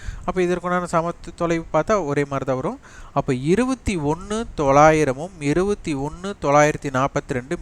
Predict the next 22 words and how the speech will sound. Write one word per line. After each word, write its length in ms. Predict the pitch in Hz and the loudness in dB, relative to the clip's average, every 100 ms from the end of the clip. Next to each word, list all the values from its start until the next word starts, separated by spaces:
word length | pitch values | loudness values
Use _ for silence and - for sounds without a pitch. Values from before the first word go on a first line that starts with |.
| 131 | -6
மிக 220 | 131 165 | -6 -6
முக்கிய 280 | 143 - 147 143 | -8 -6 -6 -6
புள்ளியாக 480 | 131 127 117 117 214 - - - - - | -6 -2 0 2 -2 -2 -14 -14 -6 2
பார்க்கப்படும். 640 | 123 120 113 - 113 113 - 147 | 2 2 -6 -8 -8 -10 -6 0
இதற்கு 280 | 147 135 127 | 0 4 4
above 240 | 135 185 180 | 4 2 -2
சந்தை 240 | 156 143 139 | -4 -2 -2
இருந்தால், 340 | 135 131 190 226 131 | -2 2 2 2 -4
இதற்கு 260 | 127 - 120 120 | -4 -6 -8 -4
below 200 | 147 165 139 | -2 -2 -4
சந்தை 240 | 131 127 120 | -6 -4 -4
இருந்தால் 360 | 117 156 208 - - - - | -2 2 2 0 -10 -10 -4
அதனுடைய 280 | 131 120 117 127 | -4 -4 2 4
தாக்கம் 320 | 135 143 123 | 4 0 -2
மாறுபட 440 | 117 127 120 156 170 | -2 0 -2 -2 0
வாய்ப்பாகி 500 | 113 117 - 110 113 113 | 0 -2 -2 -2 -2 -8
இருக்கும். 320 | 117 - 208 - - - - | -8 -6 -8 -8 -20 -20 -6
அதனால 360 | 123 123 151 180 131 | -4 0 0 0 0
இருபத்தி 460 | 160 202 214 - 165 139 | 0 -2 -6 -6 -4 -4
ஒண்ணு 260 | 143 165 185 131 123 | -6 -10 -10 -6 -2
எழுநூறுல 640 | 131 165 175 160 131 120 131 | 0 0 -2 -6 -4 -4 -2
இருந்து 260 | 151 208 | -2 -4